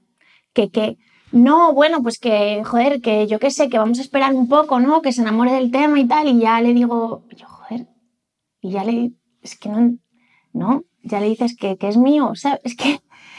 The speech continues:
"Vale, vale, hazlo como tú veas". Entonces esperaron, no sé qué, ya grabó el tema, o sea, grabó el, que primero haces como una guía, tal. "Bueno, ¿me vas a decir ya de quién es?", no sé qué.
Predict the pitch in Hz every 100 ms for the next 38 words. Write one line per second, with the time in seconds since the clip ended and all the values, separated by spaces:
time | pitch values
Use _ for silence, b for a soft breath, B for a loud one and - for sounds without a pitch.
0 | B B B _ _ - 240 240 254 302
1 | 311 269 214 220 247 262 254 233 233 190
2 | 185 - 226 220 196 - 185 202 240 262
3 | 262 240 233 277 277 233 226 220 185 180
4 | 226 240 233 269 269 240 202 185 185 202
5 | 226 - - - - 208 196 202 214 214
6 | 240 233 233 208 202 277 269 240 262 285
7 | 320 233 240 302 320 285 320 294 254 320
8 | 302 262 262 320